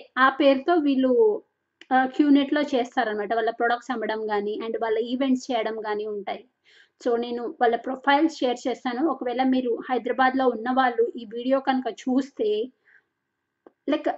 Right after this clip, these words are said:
రిపోర్ట్ చేయండి. Because వాళ్ళు చాలా మందిని మోసం చేస్తున్నారు ఇంకా. So, ఇంకా మోసం చేస్తూనే ఉన్నారు.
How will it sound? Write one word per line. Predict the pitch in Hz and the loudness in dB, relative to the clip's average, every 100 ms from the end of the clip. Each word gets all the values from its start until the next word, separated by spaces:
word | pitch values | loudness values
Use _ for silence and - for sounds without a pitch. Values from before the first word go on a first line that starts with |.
| - | 0
రిపోర్ట్ | 302 302 370 320 | 0 4 4 4
చేయండి. | - 254 233 214 | 2 0 2 -2
Because | 254 262 320 330 - - _ _ - | -2 2 4 4 0 -20 _ _ 2
వాళ్ళు | 269 285 294 - | 4 4 2 -2
చాలా | 302 294 320 | 2 4 4
మందిని | 320 302 302 | 4 4 4
మోసం | 254 262 269 302 | 4 2 4 2
చేస్తున్నారు | 262 233 - 233 214 208 | 2 -4 -4 -6 -6 -6
ఇంకా. | 226 226 - _ _ _ _ _ _ _ _ _ _ _ - | -6 -6 -8 _ _ _ _ _ _ _ _ _ _ _ -6
So, | 240 220 220 - _ _ - _ - | -2 0 -2 -8 _ _ -20 _ -2
ఇంకా | 262 254 294 | 0 2 2
మోసం | 254 254 302 277 | 2 2 0 0
చేస్తూనే | 277 254 262 294 285 | 2 0 0 2 2
ఉన్నారు. | 269 226 233 220 | 0 -2 -2 -4